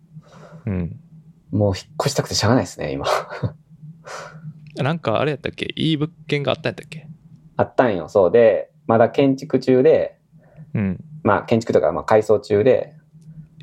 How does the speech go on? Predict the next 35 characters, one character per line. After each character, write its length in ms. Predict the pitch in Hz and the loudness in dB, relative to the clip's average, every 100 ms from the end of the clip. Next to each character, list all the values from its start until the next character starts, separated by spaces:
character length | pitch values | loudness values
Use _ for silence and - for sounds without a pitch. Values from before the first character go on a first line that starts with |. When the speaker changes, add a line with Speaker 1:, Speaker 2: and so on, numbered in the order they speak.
| - - | -20 -10
Speaker 1:
う 60 | 110 | -6
ん。 240 | 92 85 | -6 -8
Speaker 2:
三 260 | - 117 113 | -2 2 4
月 180 | 113 127 | 4 2
末 160 | 117 85 | 0 2
に 40 | |
で 100 | 110 | 0
き 80 | - | 2
た 140 | 92 | -2
ん 40 | 78 | -2
や 100 | 67 | -6
け 120 | - | 2
ど、 340 | 110 85 - _ _ _ - | 4 2 -2 _ _ _ -18
あ 80 | - | -14
の、 160 | - - | -8 -4
Speaker 1:
う 40 | |
ん。 260 | 101 85 - - | -2 -4 -6 0
Speaker 2:
ま 120 | 101 | 2
あ、 40 | |
今 160 | 104 131 | 4 2
っ 100 | - | 4
て 120 | 87 | 2
も 120 | 87 | 2
う 40 | 104 | 0
引 100 | 147 | -2
っ 20 | |
越 120 | - | -2
し 100 | 139 | 0
業 140 | 151 135 | 0 2
界 280 | 92 78 | 2 2
や 120 | 90 127 | 4 4
ば 100 | 87 | 2
い 80 | |
や 100 | |
ん。 40 | 69 | -4